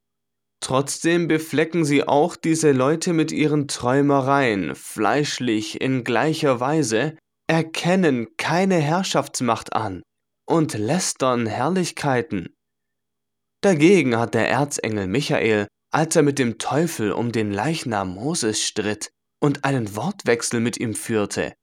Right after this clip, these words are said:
kein lästerndes Urteil über ihn auszusprechen gewagt, sondern nur gesagt: "Der Herr wolle dich zur Ruhe verweisen." Diese Leute dagegen schmähen,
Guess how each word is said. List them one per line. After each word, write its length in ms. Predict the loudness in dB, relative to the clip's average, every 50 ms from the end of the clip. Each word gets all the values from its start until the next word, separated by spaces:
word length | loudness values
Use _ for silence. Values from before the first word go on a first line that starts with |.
| _ _ _ _ _ _ _ _ _ _
kein 520 | -6 -2 0 0 2 2 0 0 0 0 0
lästerndes 720 | 0 0 0 0 -2 -2 -2 -2 -2 0 0 -2 -2 -4
Urteil 560 | -6 -6 -4 -4 -4 -4 -4 -4 -2 -2 -2 -4 -4 -6
über 360 | -6 -6 -4 -2 -4 -4 -2
ihn 280 | -4 -4 -4 -4 -4 -4
auszusprechen 920 | -4 -4 -2 -4 -6 -6 -6 -4 -4 -4 -4 -4 -4 -6 -4 -4 -4 -2
gewagt, 560 | -2 0 0 -2 -4 -4 -8 -16 -18 _ -20 _ _ _ _ _ -8
sondern 580 | -4 0 2 2 2 4 4 2 2 2 0
nur 260 | 0 -2 -2 -2 0
gesagt: 600 | 0 0 0 0 0 -2 -2 -8 -12 -16 -20 -20 _ _ _ _ _ _ _ _ _ _ _ _ _ _ _ _ _ _ _ _ _ _ 4
"Der 260 | 4 6 6 4 2
Herr 540 | 0 -2 -2 -2 0 0 0 -2 -2 0 2
wolle 280 | 2 2 4 2 0
dich 240 | 0 -2 -4 -4 -4
zur 320 | -4 -2 0 2 2 2 2
Ruhe 260 | 0 -2 -2 -2 -2
verweisen." 640 | -2 -6 -8 -4 -4 -6 -6 -6 -8 -8 -8 -10 -14 _ _ _ _ _ _ _ _ _ _ _ _ _ _ _ _ _ _ _ _ _ _ _ _ _ _ _ _ _ _ _ _ _ _ -4
Diese 340 | 0 0 2 4 4 4 4
Leute 340 | 4 2 2 0 0 0
dagegen 560 | 2 2 2 4 2 2 2 2 0 0 -2 -2
schmähen, 800 | -4 -4 -4 -4 -4 -2 -2 0 2 2 2 2 2 2 0